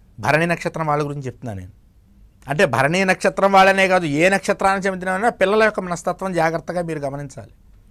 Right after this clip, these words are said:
ఈవేళ అడగగానే డబ్బులు ఇచ్చారు, రేపు వస్తాడు, "నాన్న, టెన్ రూపీస్,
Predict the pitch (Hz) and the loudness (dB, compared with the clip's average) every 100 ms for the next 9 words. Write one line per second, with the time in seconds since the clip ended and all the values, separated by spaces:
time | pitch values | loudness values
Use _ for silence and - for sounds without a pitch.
0 | - - - - - - - - 120 151 | -20 -20 -20 -20 -20 -20 -20 -6 -2 2
1 | 160 160 170 185 185 151 160 147 135 82 | 2 2 0 -2 0 -2 -4 -6 -6 -6
2 | - - _ - _ - _ _ _ _ | -10 -20 _ -20 _ -20 _ _ _ _
3 | - _ - - 131 160 165 156 151 147 | -20 _ -12 -4 2 2 2 0 0 0
4 | 185 147 104 - - - - - - - | 2 0 -2 -16 -20 -20 -20 -20 -20 -20
5 | - - 143 160 160 147 - | -18 -6 -2 -2 -2 -6 -10